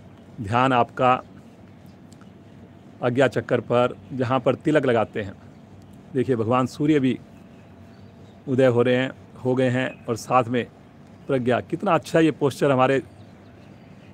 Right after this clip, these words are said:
जहाँ से हम ये कर रहे हैं live कक्षा,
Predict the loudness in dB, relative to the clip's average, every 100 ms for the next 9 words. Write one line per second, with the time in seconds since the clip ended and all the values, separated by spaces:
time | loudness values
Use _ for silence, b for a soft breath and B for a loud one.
0 | -20 -20 -20 -20 -20 -8 -4 -2 -2 0
1 | 0 0 -2 -6 -6 -4 -2 -2 0 0
2 | 0 -4 -6 -2